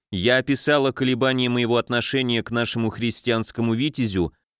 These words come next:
в точном соответствии с записями в моем дневнике.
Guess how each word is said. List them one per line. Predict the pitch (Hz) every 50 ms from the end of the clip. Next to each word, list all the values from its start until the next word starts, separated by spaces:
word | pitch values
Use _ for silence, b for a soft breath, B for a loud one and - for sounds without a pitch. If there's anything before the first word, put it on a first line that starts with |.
| _ _
в | - - -
точном | - 151 175 175 - - 175 170 160
соответствии | - 156 151 143 120 - 139 151 147 - - - 139 139 123
с | 98
записями | 92 104 131 135 135 - 135 - - 135 127 123 120 113
в | 92 95
моем | 107 113 113 104 107 107 107 85
дневнике. | 80 101 104 95 82 90 98 98 82 - - 78 71 62 -